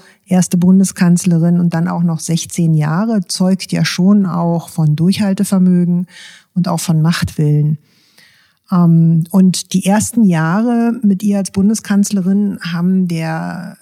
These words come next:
äh, Bundesrepublik Deutschland auch sehr gut getan. Und man muss auch wirklich sagen, dass, ähm, fast die ganze Amtszeit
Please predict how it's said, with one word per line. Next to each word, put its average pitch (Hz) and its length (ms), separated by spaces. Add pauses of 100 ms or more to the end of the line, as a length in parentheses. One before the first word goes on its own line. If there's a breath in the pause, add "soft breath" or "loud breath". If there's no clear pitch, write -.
äh, 180 160
Bundesrepublik 175 880
Deutschland 175 480
auch 165 120
sehr 165 220
gut 170 300
getan. 214 500 (1040)
Und 185 160
man 170 120
muss 180 260
auch 185 160
wirklich 190 260
sagen, 180 400
dass, 170 340
ähm, 170 300
fast - 400
die 208 80
ganze 190 420
Amtszeit 185 760